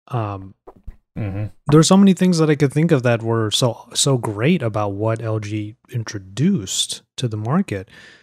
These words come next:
Speaker 1: only for it to be cut at the knees, kind of going back to our whole Mi eleven Ultra discussion. Yeah,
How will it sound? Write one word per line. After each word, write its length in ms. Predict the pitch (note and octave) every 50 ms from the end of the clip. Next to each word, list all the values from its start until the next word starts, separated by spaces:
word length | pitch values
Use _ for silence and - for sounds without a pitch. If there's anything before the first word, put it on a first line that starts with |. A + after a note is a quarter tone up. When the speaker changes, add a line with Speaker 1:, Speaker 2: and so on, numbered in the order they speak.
| _ _ _ _ _ _ _
Speaker 1:
only 320 | - D3 D3+ D#3 D#3+ E3 D#3+
for 260 | - - C#3+ C#3 C#3
it 140 | C#3 C3+ -
to 160 | - C#3 C3
be 160 | - C3 A#2+
cut 180 | - - B2 A#2
at 180 | A2+ A2 G#2
the 80 | - G#2
knees, 640 | G#2 A2 C#3 E3 E3+ C3+ A2+ G#2+ A2 - - - - _ -
kind 180 | - - A#2+ A2+
of 180 | G#2+ G#2+ - - -
going 240 | - A2+ G#2+ A2
back 180 | G#2+ G#2+ G#2 G#2
to 120 | - - A2+
our 140 | G#2+ G#2 G2
whole 180 | G#2 A2 G#2+
Mi 140 | G#2 G#2 G#2
eleven 320 | G#2 G2+ G2+ G#2 G#2 A2
Ultra 280 | B2+ E3+ G#3+ - - C#3
discussion. 560 | A#2 A2 - - - G#2+ G#2+ - A#2 A#2 A#2 - - - - _
Yeah, 320 | C#3+ D#3+ F#3+ G3+ A2 F#2+